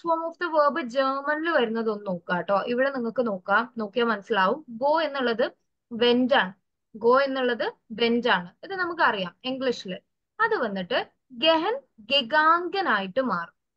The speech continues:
കൊമൻ ഗക്കോമനായിട്ട് മാറും. ഇങ്ങനെ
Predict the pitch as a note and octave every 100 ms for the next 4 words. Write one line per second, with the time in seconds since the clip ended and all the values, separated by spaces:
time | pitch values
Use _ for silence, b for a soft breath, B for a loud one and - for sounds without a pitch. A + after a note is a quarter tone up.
0 | _ _ _ _ _ - D#4+ D#4 F4 B4+
1 | - - G3 B3+ C4+ - D#4 D#4+ E4+ F#4
2 | D#4+ A3 G3+ D4 C4 F#3 E3+ _ _ _
3 | - G4+ A4